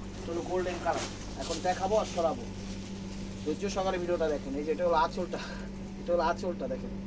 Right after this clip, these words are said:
অসাধারণ। ওভারঅলটা এরকম, first to last আপনার এগুলোর ছবি দিলে আমরা বুঝতে পারবো কোনটা, সমস্যা নাই। প্রত্যেকটার সাথে ক্যাটালগ আছে, আমরা ক্যাটালগ দিয়ে দিব, সমস্যা নেই। এগুলো বেবি পিঙ্ক কালার,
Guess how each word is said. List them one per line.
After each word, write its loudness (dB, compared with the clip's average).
অসাধারণ। 0
ওভারঅলটা 4
এরকম, 0
first 0
to -2
last 0
আপনার -4
এগুলোর 2
ছবি 2
দিলে 2
আমরা 2
বুঝতে -4
পারবো -2
কোনটা, -6
সমস্যা -4
নাই। 0
প্রত্যেকটার 0
সাথে 4
ক্যাটালগ 4
আছে, 2
আমরা 2
ক্যাটালগ 0
দিয়ে 6
দিব, 2
সমস্যা -4
নেই। -4
এগুলো 0
বেবি 4
পিঙ্ক -4
কালার, -2